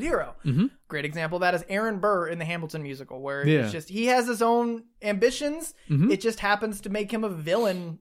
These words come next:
Speaker 1: for the person that we are told is the hero.
Speaker 2: Yep.
Speaker 1: Oftentimes, you can just recontextualize the so-, story of an antagonist and protagonist with an opposer.
Speaker 2: Mm-hmm.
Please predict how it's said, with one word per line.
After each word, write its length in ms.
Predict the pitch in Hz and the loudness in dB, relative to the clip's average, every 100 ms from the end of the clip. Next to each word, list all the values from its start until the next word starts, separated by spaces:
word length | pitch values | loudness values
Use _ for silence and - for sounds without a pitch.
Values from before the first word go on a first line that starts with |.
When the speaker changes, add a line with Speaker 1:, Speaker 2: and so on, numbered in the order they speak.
| - | -10
Speaker 1:
for 680 | - 170 170 165 165 165 165 | -2 0 2 2 2 0 -2
the 60 | |
person 280 | 165 175 170 | -4 -6 -6
that 80 | 180 | -6
we 100 | 180 | -2
are 100 | 170 | -2
told 360 | - 170 175 175 | -4 -6 -6 -6
is 100 | 160 | -8
the 100 | 156 | -8
hero. 360 | 147 131 - _ - | -8 -10 -14 _ -2
Speaker 2:
Yep. 160 | 202 - - | -2 -4 2
Speaker 1:
Oftentimes, 580 | 208 226 214 233 254 233 | 4 4 2 2 2 0
you 80 | 226 | 0
can 60 | |
just 140 | 233 180 | -2 -2
recontextualize 800 | 208 214 202 208 - 214 196 190 | -4 -4 -2 -2 0 2 4 2
the 80 | 185 | 0
so-, 300 | - 202 160 | 0 0 -2
story 340 | - 196 190 | -2 0 0
of 80 | 185 | 0
an 80 | 185 | -2
antagonist 460 | 185 185 185 185 - | -4 -4 -6 -6 -10
and 60 | |
protagonist 560 | - 175 175 170 170 156 | -8 -6 -4 -6 -6 -6
with 100 | 165 | -6
an 60 | 151 | -2
opposer. 460 | 190 233 247 262 - | 2 2 2 -4 -4
Speaker 2:
Mm-hmm. 200 | 156 160 | 2 2